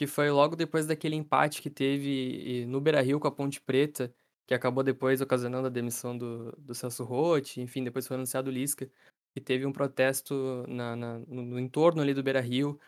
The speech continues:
e teve uma vandalização absurda, assim, foi quebrado, hã, porta, eles passaram até pelas skybox ali onde, onde passa o, o, a carteirinha e o ingresso,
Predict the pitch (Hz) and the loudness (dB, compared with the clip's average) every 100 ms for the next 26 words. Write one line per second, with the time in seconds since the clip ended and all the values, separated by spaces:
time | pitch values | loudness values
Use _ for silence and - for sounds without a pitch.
0 | _ _ _ 135 135 139 143 135 139 139 | _ _ _ -2 0 0 -2 0 0 0
1 | 143 139 139 143 139 - 160 151 131 - | 0 -2 0 -2 -2 0 0 2 0 0
2 | 123 120 127 127 120 123 127 127 120 117 | -6 -4 -4 -4 0 2 2 0 -4 -4
3 | - - _ - 120 117 - 131 151 - | -8 -20 _ -4 -2 -2 4 8 8 6
4 | - 127 120 123 131 127 135 131 131 143 | 0 0 0 -2 0 2 2 2 2 2
5 | 135 131 - 127 120 123 135 - 120 123 | 2 0 -2 -2 2 2 2 -2 -6 -4
6 | 120 117 110 - 123 120 120 120 120 127 | -6 -8 -10 -10 -10 -10 0 0 0 -4
7 | 120 117 - - _ _ _ 139 - 135 | -4 -8 -12 -20 _ _ _ -14 -6 -6
8 | 127 131 127 127 127 135 127 123 123 127 | -2 -2 2 0 2 0 2 4 4 2